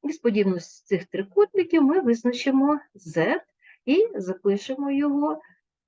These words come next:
у якості нижньої межі останнього інтегралу. Інтегрування тут доволі просте, і в цьому випадку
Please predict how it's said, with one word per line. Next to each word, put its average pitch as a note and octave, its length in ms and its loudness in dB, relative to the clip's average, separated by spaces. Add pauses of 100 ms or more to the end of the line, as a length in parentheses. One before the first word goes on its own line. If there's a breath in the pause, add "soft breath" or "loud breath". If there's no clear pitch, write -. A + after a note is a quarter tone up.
у G#3+ 200 0
якості C4+ 680 -6
нижньої G#3 680 -2
межі F#3+ 680 -6
останнього D#3 600 -10
інтегралу. E3+ 760 -8 (1300)
Інтегрування E4 760 4
тут A#3 340 0
доволі A3+ 420 2
просте, E3 640 -4 (680 soft breath)
і G4 200 4
в G#4 60 -4
цьому C#4 420 2
випадку D#4+ 640 -2